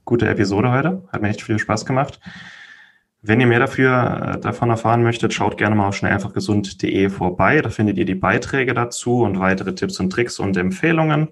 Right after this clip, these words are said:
Wenn ihr das, was wir hier macht, äh, was wir hier machen, gut findet und uns, äh, gerne längerfristig hören möchtet, was wir so über Gesundheit zu berichten haben, dann abonniert gerne diesen Kanal. Das gibt uns auch das Feedback, ähm, damit weiterzumachen.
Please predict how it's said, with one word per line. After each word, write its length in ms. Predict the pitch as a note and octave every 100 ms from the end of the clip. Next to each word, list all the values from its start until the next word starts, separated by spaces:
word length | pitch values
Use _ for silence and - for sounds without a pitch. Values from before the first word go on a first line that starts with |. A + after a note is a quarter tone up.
| _ - - - _
Wenn 340 | F#2 G2+ A#2+ A#2
ihr 320 | A2+ G#2+ G2+
das, 400 | G#2 G#2+ - -
was 240 | G2 -
wir 80 | G#2
hier 160 | G2+ F#2+
macht, 580 | F#2 F#2 F#2 - - _ -
äh, 180 | G2 F#2+
was 200 | F#2+ -
wir 60 |
hier 120 | G2+ G2
machen, 300 | F#2+ G2+ G2
gut 180 | C3
findet 420 | - A#2 A2+ A2+ -
und 140 | G2+
uns, 340 | G2 F#2+ - -
äh, 240 | F#2 F#2
gerne 360 | F#2 F#2+ F#2 F2
längerfristig 920 | F#2+ A2+ A2+ - G#2 G2+ G2 - - - - - - - - -
hören 240 | A#2 B2+
möchtet, 300 | A#2 A2 A2+
was 180 | G#2 -
wir 80 | G#2+
so 120 | G#2
über 180 | G2 G2
Gesundheit 360 | G2 G#2 G2
zu 120 | F#2+ F#2
berichten 320 | G#2+ - G#2
haben, 180 | G2 F#2+
dann 160 | F#2+
abonniert 720 | F2 F2+ F#2 G2 C#3 F#3 - - -
gerne 340 | A#2 C3 C3+
diesen 240 | C3 -
Kanal. 560 | A#2+ A2+ A2 A#2+ C3+ C3+ -
Das 200 | G2+ -
gibt 200 | G#2+ G#2
uns 160 | G2+
auch 100 | F#2+
das 160 | G#2 -
Feedback, 520 | A#2+ A2+ A2 A2 -
ähm, 440 | - G2 G2 F#2+ F#2
damit 220 | F#2 F#2+
weiterzumachen. 800 | F#2 A2+ B2+ - A2+ A2+ A#2